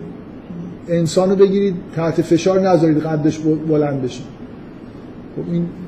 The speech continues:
ستون فقراتش انحنا پیدا می‌کنه، هزار تا ایراد پیدا می‌کنه. بهش هم خیلی غذا بدید، خیلی هم یه لذتایی براش فراهم بکنید، ولی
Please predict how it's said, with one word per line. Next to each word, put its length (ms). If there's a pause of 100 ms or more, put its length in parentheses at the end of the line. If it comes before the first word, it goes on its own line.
(300)
ستون 340
فقراتش 580
انحنا 380
پیدا 320
می‌کنه، 300
هزار 400
تا 100
ایراد 360
پیدا 280
می‌کنه. 400 (880)
بهش 240
هم 120
خیلی 360
غذا 380
بدید، 300
خیلی 340
هم 220
یه 140
لذتایی 580
براش 260
فراهم 360
بکنید، 320
ولی 200